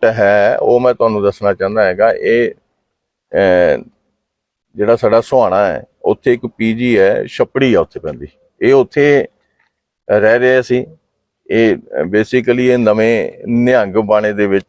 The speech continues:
ਨੇ, ਨਿਹੰਗ ਟਾਈਪ ਮਤਲਬ ਇਹਨਾਂ ਦੀ ਸੋਚ ਹੈਗੀ। ਤੇ ਉਹ ਉਸ ਦਿਨ ਵੀ ਅਜੇ ਪੁੱਛਗਿੱਛ ਦੇ ਦੌਰਾਨ ਸਾਰੀ ਗੱਲ ਕਲੀਅਰ ਹੋਈ ਕਿ ਉਸ ਦਿਨ ਵੀ ਇਹਨਾਂ ਦਾ ਸੁੱਖਾ ਪੀਤਾ ਹੋਇਆ ਸੀ, ਨਸ਼ਾ ਕੀਤਾ ਹੋਇਆ ਸੀ, ਜਿਸ ਦਿਨ ਇਹਨਾਂ ਨੇ ਇਹ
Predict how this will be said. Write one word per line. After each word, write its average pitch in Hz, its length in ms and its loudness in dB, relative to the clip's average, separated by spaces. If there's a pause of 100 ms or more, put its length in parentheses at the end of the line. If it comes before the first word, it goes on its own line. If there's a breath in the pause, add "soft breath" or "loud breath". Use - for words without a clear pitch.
ਨੇ, 98 180 0
ਨਿਹੰਗ 104 360 0
ਟਾਈਪ 95 560 -2 (160)
ਮਤਲਬ 92 220 -2
ਇਹਨਾਂ 95 220 -2
ਦੀ 98 120 -6
ਸੋਚ 90 360 -4
ਹੈਗੀ। 92 280 -4 (840)
ਤੇ 95 440 0 (1300)
ਉਹ 143 480 2 (120)
ਉਸ - 320 -2
ਦਿਨ 170 160 2
ਵੀ 147 220 2 (300)
ਅਜੇ 120 160 2
ਪੁੱਛਗਿੱਛ 131 500 -2
ਦੇ 147 140 0
ਦੌਰਾਨ 120 400 0
ਸਾਰੀ 113 320 0
ਗੱਲ 104 200 0
ਕਲੀਅਰ 113 300 0
ਹੋਈ 104 220 0
ਕਿ 120 120 -4
ਉਸ 135 200 2
ਦਿਨ 127 140 0
ਵੀ 123 100 0
ਇਹਨਾਂ 123 140 0
ਦਾ 127 120 0
ਸੁੱਖਾ - 400 -6
ਪੀਤਾ 98 300 -4
ਹੋਇਆ 85 220 2
ਸੀ, 90 140 -14
ਨਸ਼ਾ 92 320 -6
ਕੀਤਾ 80 320 -12
ਹੋਇਆ 76 180 -4
ਸੀ, 71 160 -20
ਜਿਸ 78 180 -12
ਦਿਨ 82 220 -14
ਇਹਨਾਂ 87 200 -6
ਨੇ 82 140 -8 (100)
ਇਹ 107 160 -8